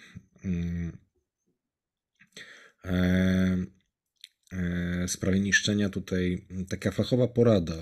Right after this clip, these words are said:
do tych, e, którym, e, Łojant sugeruje czyszczenie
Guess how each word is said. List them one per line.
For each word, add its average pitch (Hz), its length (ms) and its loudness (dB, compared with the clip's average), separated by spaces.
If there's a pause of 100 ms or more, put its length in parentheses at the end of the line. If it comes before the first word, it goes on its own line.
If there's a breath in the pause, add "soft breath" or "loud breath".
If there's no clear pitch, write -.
do 90 180 -4
tych, - 360 -6
e, 90 360 -6
którym, 85 480 -4 (440 loud breath)
e, 90 120 -2
Łojant 95 520 4
sugeruje 87 600 0
czyszczenie 87 840 -2